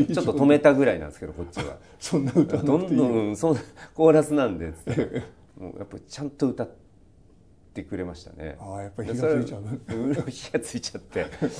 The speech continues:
Speaker 2: でも嬉しかったですけどね、やっぱそれ、そういう意味で。
Speaker 1: そうですよね。
Speaker 2: うん、こういう曲で一緒に、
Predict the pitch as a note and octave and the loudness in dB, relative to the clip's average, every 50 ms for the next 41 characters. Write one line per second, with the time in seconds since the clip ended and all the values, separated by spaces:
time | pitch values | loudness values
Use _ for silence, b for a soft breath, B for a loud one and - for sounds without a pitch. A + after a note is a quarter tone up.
0 | - - - - C3+ C#3 C#3+ E3+ - - - A3+ F#3 - G2 E2+ - - D#2+ D2 | -12 -12 -10 -6 -2 -2 0 0 -2 0 -2 -2 0 0 -4 -6 -6 -8 -12 -10
1 | D2+ E2+ F2+ F2 F2+ - - D#2+ - - D2+ D2+ D2+ D2+ D#2+ - - E2 D#2+ D#2 | -8 -8 -8 -8 -10 -12 -18 -20 -18 -16 -14 -14 -14 -14 -16 -14 -12 -12 -12 -10
2 | D2+ D2 D2+ - - - D3 B2 G#2 - F#2 F2+ F2+ F2 F2 A#2+ A#2 D3 D#3 E3+ | -12 -14 -14 -14 -8 -6 -6 -6 -6 -6 -10 -10 -10 -8 -8 -6 -4 -2 -2 0
3 | F3 F3 E3+ E3+ - E3 E3+ - E3+ G#2+ E2 D#2+ - - - - - F#2 E2+ E2 | 0 -2 -4 -4 -6 -8 -6 -6 -6 -6 -6 -8 -8 -12 -14 -12 -10 -10 -8 -8
4 | D#2+ D#2+ D#2+ | -10 -12 -12